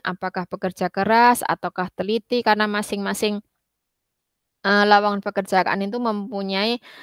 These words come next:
karakter sendiri-sendiri yang diinginkan. Itu semuanya didiskusikan dalam satu forum. Tentu saja forum itu akan lebih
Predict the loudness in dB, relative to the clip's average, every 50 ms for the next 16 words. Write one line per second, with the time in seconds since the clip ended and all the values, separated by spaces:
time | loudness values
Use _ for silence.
0 | -20 -20 -16 _ 0 2 4 4 4 2 _ -2 -4 -2 -2 -2 -2 -2 -2 -4
1 | -4 -6 -4 -4 -2 0 0 2 2 0 -2 -4 -8 -12 _ _ _ _ _ -6
2 | -6 -6 -6 -6 -8 -8 -10 -12 -12 -12 -10 -12 -12 -16 _ _ -20 -20 -20 -20
3 | _ _ _ _ _ _ _ _ _ _ _ _ -2 -2 0 2 2 0 0 -2
4 | -4 -2 0 0 0 0 0 -2 -2 -2 -4 -4 -6 -8 -8 -10 -10 -12 _ -10
5 | -8 -6 -4 -4 -4 -6 -8 _ -4 0 0 2 2 2 0 -2 -4 -4 -6 -4
6 | -4 -6 -8 -6 -6 -6 -6 -6 -10 -10 -12 -12 -14 _ _ _ -6 -6 -6 -6
7 | -4 -2 -2 -2 -2 0 0 0 2 0 0 -2 -2 0 0 0 -2 -4 -6 -8
8 | -8 -6 -4 -4 -2 -2 -4 -4 -4 -6 -6 -6 -8